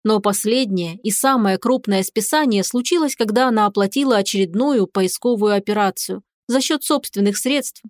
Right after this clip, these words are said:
после отказа родителей Элеодора участвовать в этом раз и навсегда. «Не густо», вздохнув, отправила поручение на перевод земных денег в межгалактическую валюту,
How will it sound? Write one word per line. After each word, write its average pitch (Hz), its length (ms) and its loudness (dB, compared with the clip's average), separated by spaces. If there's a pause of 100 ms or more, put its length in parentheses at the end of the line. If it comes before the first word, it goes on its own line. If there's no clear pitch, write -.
(160)
после 254 360 0
отказа 196 440 0
родителей 196 600 2
Элеодора 202 480 2
участвовать 208 680 -2
в 185 60 -2
этом 196 280 -2
раз 240 320 -2
и - 120 -4
навсегда. 180 600 -2 (1200)
«Не 285 220 4
густо», 226 840 0 (200)
вздохнув, 202 520 0
отправила 220 540 2
поручение 214 680 0
на 196 120 2
перевод 254 420 0
земных 202 340 2
денег 254 360 -2 (300)
в 202 120 0
межгалактическую 214 960 0
валюту, 180 540 -2